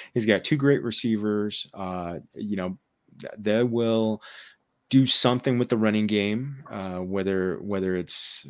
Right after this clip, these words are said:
you know, who knows, maybe it's Alex Collins, maybe they find a running back in the second or third round next year. They, they just need to put a little, you know, put, get, you know, put a little bit of, uh, protection in front of them, and,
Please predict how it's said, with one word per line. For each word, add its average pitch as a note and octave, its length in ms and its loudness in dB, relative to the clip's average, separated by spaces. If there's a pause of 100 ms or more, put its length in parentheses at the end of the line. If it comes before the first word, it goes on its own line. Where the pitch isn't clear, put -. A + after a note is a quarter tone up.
(120)
you F#2 200 -12
know, D2+ 60 -18 (220)
who A#2 60 -6
knows, G#2 240 0
maybe G2 200 -2
it's F#2+ 120 -4
Alex G2+ 320 0
Collins, G2+ 560 -2
maybe F#2+ 260 -2
they G2 140 2
find G2+ 340 0
a G#2 40 2
running G2+ 280 0
back G2+ 240 0
in F#2 60 -6
the F#2 60 -6
second G2 340 -4
or F#2+ 60 -6
third F#2 260 -4
round F#2 220 -4
next F#2 260 -4
year. F#2+ 140 -2 (540)
They, B2+ 160 10
they B2 200 6
just B2+ 260 0
need A#2+ 420 0
to A2+ 60 -6
put G#2+ 240 -6
a G#2 60 -4
little, G2 320 -6
you A#2 120 -2
know, F#2+ 200 -4 (200)
put, - 240 0 (540)
get, A#2+ 180 0
you A#2 120 0
know, G#2+ 80 2
put C3+ 160 -2
a C#3 40 4
little C3+ 220 2
bit B2+ 220 0
of, A#2 260 0
uh, A2 200 4
protection G2+ 540 -8
in G2 60 -6
front G2+ 240 -6
of G2 60 -8
them, G2+ 200 -8
and, G#2 160 -10